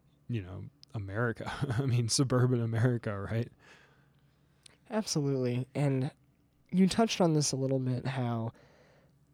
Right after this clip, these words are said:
Speaker 2: the story of the battery, you're not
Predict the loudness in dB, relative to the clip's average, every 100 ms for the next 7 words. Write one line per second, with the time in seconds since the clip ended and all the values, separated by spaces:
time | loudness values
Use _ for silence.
0 | -8 -2 0 2 0 0 -2 -2 -4 4
1 | 6 8 6 4 0 0 2 2 2 2
2 | 0 -2 0 2 4 4 4